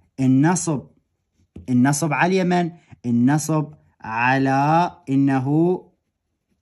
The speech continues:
تمييز. واضح؟ هاي الحالة الثانية. الحالة الثالثة، الحالة الثالثة إيش راح تكون؟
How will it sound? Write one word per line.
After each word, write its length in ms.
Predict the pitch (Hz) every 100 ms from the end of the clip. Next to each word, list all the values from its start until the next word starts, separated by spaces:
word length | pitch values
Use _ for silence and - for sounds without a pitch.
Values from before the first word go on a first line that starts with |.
| _ _ _ _
تمييز. 880 | - 139 135 143 180 175 135 - - _ _ _ _ _ _ _ _ _ _ _
واضح؟ 540 | 110 117 123 151 - _ _ _ _
هاي 180 | - 135
الحالة 420 | 107 - 139 156
الثانية. 580 | 165 165 - 110 98 104 - - - _ _ _ -
الحالة 420 | 151 - 254 294
الثالثة، 720 | 262 - 214 175 156 156 147 - _ _ _ _ _ -
الحالة 340 | 131 - 233
الثالثة 560 | 233 233 208 185 160 151
إيش 240 | 147 143
راح 200 | 190 208
تكون؟ 520 | 196 - 170 165 160